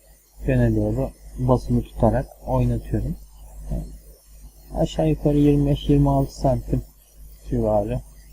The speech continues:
bir kalınlık zaten. Bunu hemen, e,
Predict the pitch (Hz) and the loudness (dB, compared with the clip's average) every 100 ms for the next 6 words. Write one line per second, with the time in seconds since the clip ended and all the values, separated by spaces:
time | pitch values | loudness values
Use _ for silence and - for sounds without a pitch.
0 | - - - - - _ - _ - - | -20 -20 -20 -20 -20 _ -20 _ -20 -20
1 | 147 - 127 113 - - 127 120 117 123 | -20 -8 -2 -2 -4 -2 2 2 0 -4
2 | - - 113 104 - 135 135 123 117 120 | -10 -10 -8 -8 -6 -4 -2 0 2 2
3 | 120 123 - - - - - | -2 -6 -12 -20 -20 -14 -10